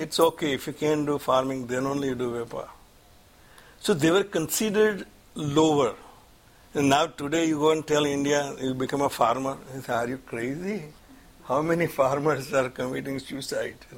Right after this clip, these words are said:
Why do you want me to do farming?" But in that society, Kshatriyas were farmers. Janak Raj, when he was stealing his land, he found Sita. Right? He was a farmer.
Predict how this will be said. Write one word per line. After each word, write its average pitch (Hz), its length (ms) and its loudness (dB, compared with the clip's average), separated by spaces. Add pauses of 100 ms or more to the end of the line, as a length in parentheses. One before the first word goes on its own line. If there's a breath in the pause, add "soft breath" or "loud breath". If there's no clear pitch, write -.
(360 soft breath)
Why 139 260 4
do 170 60 2
you 160 60 2
want 147 200 0
me 151 80 -2
to 135 60 -6
do 139 140 -4
farming?" - 460 -8 (1040 loud breath)
But 202 200 4
in 190 180 -2
that 185 240 2
society, 156 1000 2 (160)
Kshatriyas 165 520 4
were 147 120 0
farmers. 120 680 -2 (160)
Janak 139 260 0
Raj, 139 300 2
when 127 240 0
he 127 120 0
was 135 200 2
stealing 139 420 -2
his 123 200 -2
land, 127 320 0
he 123 100 -2
found 131 280 -2
Sita. 117 320 -4 (240)
Right? - 220 -10 (180)
He 160 60 -8
was 165 140 -6
a 185 40 -4
farmer. 208 460 -2